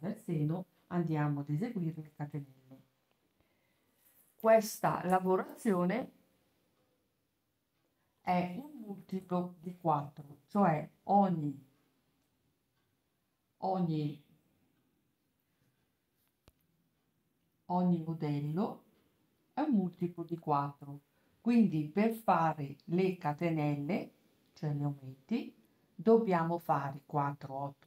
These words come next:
dodici, sedici. Io qua ho fatto sedici catenelle e ho congiunto la manica. Voi misurate bene la circonferenza del seno e poi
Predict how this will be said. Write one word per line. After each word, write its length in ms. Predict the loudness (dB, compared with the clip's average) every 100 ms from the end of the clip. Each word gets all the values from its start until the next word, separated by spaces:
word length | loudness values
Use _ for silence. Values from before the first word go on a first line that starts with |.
| -10
dodici, 500 | -2 0 0 -4 -6
sedici. 580 | -10 -6 -6 -6 -12 -18 -12 -2
Io 240 | 0 0
qua 420 | 2 4 4 0
ho 60 | -4
fatto 520 | -6 -12 -12 -10 -10
sedici 640 | -12 -4 2 2 2 -4 -6
catenelle 640 | -6 -4 -4 -4 -8 -10 -18 _ _ _
e 160 | 0 0
ho 120 | 0
congiunto 760 | -2 -4 0 -2 -2 -4 -4 -6 _ _ _ _ _ _ _ _ _
la 140 | -8 -6
manica. 300 | -6 -14 -20 _ -20 -20 -20 _ _ _ _ _ _ _ -4
Voi 240 | 0 2
misurate 600 | 4 2 2 4 4 2 0
bene 280 | 0 0 -2
la 100 | -4
circonferenza 920 | -4 -4 -2 -2 0 0 0 -2 -6 -6
del 160 | -6
seno 580 | -4 -2 0 0 -2 -4 _ _
e 140 | -10
poi 520 | -4 -2 0 0 0